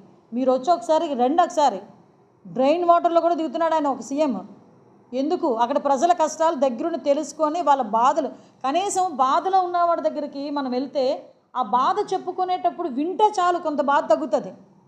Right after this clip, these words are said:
మనం తర్వాత మన సహాయక చర్యలు, మొన్నటి వరకు వినేవాడు లేడురా బాబు, మాకు వినే నాదుడు లేడురా బాబు అని గగ్గోలు పెట్టారు ప్రజలందరూ. కానీ ఈరోజు ఒక ముఖ్యమంత్రి స్థాయిలో వ్యక్తి అక్కడికి వెళ్ళేటప్పుడు అప్రోచింగ్ కూడా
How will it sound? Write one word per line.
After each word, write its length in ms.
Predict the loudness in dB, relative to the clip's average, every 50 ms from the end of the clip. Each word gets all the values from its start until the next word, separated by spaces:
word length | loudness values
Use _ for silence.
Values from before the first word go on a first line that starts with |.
| _ _ _ _ _ _ _ _ _ _ _ _ _ _ _ _ _ _ _ _ _ _ _ -4 0
మనం 160 | 0 0 2
తర్వాత 400 | 2 2 2 4 4 2 2 2
మన 160 | 0 0 -2
సహాయక 340 | 0 0 0 2 2 0 0
చర్యలు, 400 | -2 -2 -2 -2 -2 -2 -6 -10 -16 -18 -20 -20 -20 _ _ _ _
మొన్నటి 360 | -4 -4 0 0 0 2 2 2
వరకు 240 | 2 2 2 -2
వినేవాడు 560 | -2 0 0 2 2 2 4 4 4 2 4 4
లేడురా 320 | 2 2 4 4 2 4
బాబు, 300 | 4 2 2 2 0 0
మాకు 200 | -2 -2 -2 -2
వినే 220 | -2 0 0 0
నాదుడు 420 | 0 -2 0 0 0 0 0 2 4
లేడురా 260 | 4 4 4 4 2
బాబు 240 | 4 4 2 2 0
అని 80 | 0
గగ్గోలు 340 | 0 0 0 2 0 -2 0
పెట్టారు 260 | 0 -2 -2 -2 -2
ప్రజలందరూ. 560 | -2 -4 -6 -6 -6 -6 -6 -6 -6 -6 -10 -12 -16 -20 _ _ _ _ _ _ -6
కానీ 220 | -4 -4 -4 -4
ఈరోజు 460 | -4 -2 2 4 4 4 4 2 2
ఒక 180 | 2 2 2 2
ముఖ్యమంత్రి 600 | -2 -2 -2 -4 -2 -2 -2 -2 0 -2 -2 -2
స్థాయిలో 360 | 0 0 2 2 2 2 2
వ్యక్తి 580 | 2 2 0 -2 -2 -6 -6 -6 -6 -6 -8 -14 -20 _ _ _ _ -4
అక్కడికి 280 | -4 -2 -2 -4 -4 0
వెళ్ళేటప్పుడు 1000 | 0 0 2 4 2 2 4 4 4 2 4 0 -2 0 0 0 -2 -2 -6 -12 -20 _ _ _ _ _ _ -10 -10
అప్రోచింగ్ 580 | -8 -2 2 2 2 2 2 -4 -6 -8 -4 -2
కూడా 340 | 0 2 2 2 0 0